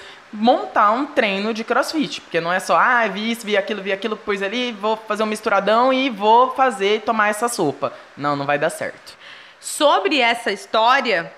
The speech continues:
Speaker 2: tem uma coisa muito legal também da história da CrossFit Rio Preto, que é justamente isso. É, falei aqui brincando, né, que eu, eu ia lá, montava, o meu ex-sócio também montava e a gente <laughs> tre-, te-, é, testava na gente mesmo, né?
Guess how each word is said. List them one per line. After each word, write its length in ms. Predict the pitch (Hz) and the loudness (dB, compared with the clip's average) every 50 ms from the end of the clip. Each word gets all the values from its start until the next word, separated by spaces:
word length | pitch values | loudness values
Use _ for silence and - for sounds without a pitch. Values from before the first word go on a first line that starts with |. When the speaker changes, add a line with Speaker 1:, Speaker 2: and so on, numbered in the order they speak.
| - - | -10 -6
Speaker 2:
tem 140 | - 226 226 | -4 -4 -2
uma 140 | 240 240 | -2 -2
coisa 300 | 247 262 247 226 233 262 | -2 0 0 0 0 0
muito 480 | 254 262 262 254 277 311 403 427 427 427 | 0 0 0 0 0 0 0 -2 0 0
legal 460 | 427 403 381 269 240 226 226 240 247 | 0 0 0 2 2 2 2 2 0
também 460 | - 247 226 214 190 185 202 247 294 - - - - _ _ _ _ _ _ - - | 0 -2 0 0 0 0 -2 -2 -6 -10 -14 -20 -20 _ _ _ _ _ _ -18 -14
da 220 | 208 190 196 208 254 | -6 -2 0 0 0
história 360 | 320 - - - 254 247 240 | -2 -2 -2 0 0 0 0
da 120 | 226 240 | 0 -2
CrossFit 400 | 226 214 202 202 - 220 180 - | -2 -4 -4 -6 -8 -10 -12 -10
Rio 100 | 214 220 | -10 -8
Preto, 300 | - - 220 247 247 262 | -4 -2 -2 -2 -2 -4
que 80 | - 247 | -4 -4
é 60 | 226 | -4
justamente 520 | 214 247 - - 254 247 254 262 - - 320 | -4 -4 -4 -4 -4 -2 -4 -4 -4 -4 -4
isso. 320 | 226 156 151 - - 156 - _ _ - - - - - - | -4 -4 -6 -12 -18 -20 -20 _ _ -20 -20 -20 -16 -8 -4
É, 240 | - 180 180 180 180 | -2 0 0 0 -2
falei 300 | - - 214 220 214 220 | -2 -2 0 0 0 -2
aqui 160 | 214 - 262 | -2 -4 -4
brincando, 540 | 208 226 220 214 214 - 220 226 254 262 233 | -6 -4 -6 -6 -4 -2 0 0 2 2 0
né, 160 | 196 214 226 | 0 0 -2
que 440 | 233 - - 190 180 170 160 165 160 160 - - - - - | -4 -6 -8 -8 -8 -8 -10 -12 -16 -18 -20 -20 -20 -18 -10
eu, 240 | - 185 190 190 185 | -6 -4 -4 -4 -4
eu 180 | 165 180 190 | -4 -4 -2
ia 160 | 196 196 196 175 | -2 0 0 0
lá, 220 | 175 175 196 220 | 2 2 2 2
montava, 800 | 226 208 190 196 185 - - 185 190 214 240 254 233 202 202 202 | 2 0 -4 -6 -4 0 2 2 4 4 4 4 4 2 0 -2
o 60 | 202 | -4
meu 200 | 208 202 196 202 | -2 -2 -2 -2
ex-sócio 520 | 202 208 - - 202 185 185 180 - 220 | -2 -4 -2 0 0 2 2 0 -2 -6
também 260 | - 226 196 208 208 | -6 -4 -4 -4 -4
montava 580 | 208 202 196 190 185 - 175 180 220 240 220 208 | -4 -6 -8 -8 -4 -2 0 2 2 2 0 -2
e 80 | 196 190 | -2 -4
a 40 | |
gente 500 | 185 185 202 202 202 - - 226 190 170 - - - - - - - | -4 -4 -6 -8 -8 -10 -8 -8 -8 -8 -12 -18 -20 -20 -20 -20 -20
<laughs> 400 | - - - - 277 - - - | -20 -16 -6 -2 -2 -2 -2 -2
tre-, 240 | - - 233 226 220 | -2 0 0 0 -2
te-, 300 | - - - - 240 - | -4 -6 -6 -6 -4 0
é, 220 | - 196 202 294 | 0 2 2 2
testava 600 | 294 294 - 277 - - - 240 233 262 269 247 | 0 0 -4 -4 -4 -2 2 4 4 4 4 0
na 140 | 247 226 208 | -2 -4 -4
gente 320 | 208 220 220 233 - - 214 | -6 -6 -8 -8 -10 -10 -8
mesmo, 400 | 208 190 208 277 262 262 233 220 | -4 -4 -2 -2 -2 -4 -4 0
né? 260 | 220 220 254 277 | 0 0 0 -2